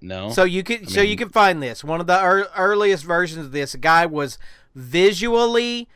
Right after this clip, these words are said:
Speaker 2: checking the collider.
Speaker 1: Okay, so, so there was, like, a porthole looking down
Speaker 2: Yes, he, he
Speaker 1: into
Speaker 2: wa-,
Speaker 1: it
Speaker 2: he
Speaker 1: or
Speaker 2: was
Speaker 1: something?
Speaker 2: looking into the collider, and it fired.
Speaker 1: Okay.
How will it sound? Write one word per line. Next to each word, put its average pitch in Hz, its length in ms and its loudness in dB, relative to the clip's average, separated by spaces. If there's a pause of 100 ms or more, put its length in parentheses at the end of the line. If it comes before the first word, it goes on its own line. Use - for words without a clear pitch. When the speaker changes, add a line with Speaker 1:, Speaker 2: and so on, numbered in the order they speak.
(300)
Speaker 2:
checking 131 1000 2 (1000)
the 165 140 -6
collider. 151 800 0 (840)
Speaker 1:
Okay, 120 240 -2
so, 120 360 -2
so 135 180 -8
there 127 140 -4
was, 127 120 -6
like, 123 160 -8
a 113 80 -10
porthole 127 680 -8
looking 117 360 -14
down 113 340 -8
Speaker 2:
Yes, 165 340 0
he, 156 140 -8
he 160 200 -6
Speaker 1:
into 160 100 -2
Speaker 2:
wa-, 160 60 0
Speaker 1:
it 165 80 0
Speaker 2:
he 160 100 -4
Speaker 1:
or - 40 -6
Speaker 2:
was 143 120 -8
Speaker 1:
something? 143 120 -10
Speaker 2:
looking 196 340 -2
into 190 300 -6
the 180 120 -10
collider, 156 760 -2
and 135 140 -8
it 127 140 -10
fired. 117 680 -2
Speaker 1:
Okay. 104 160 -12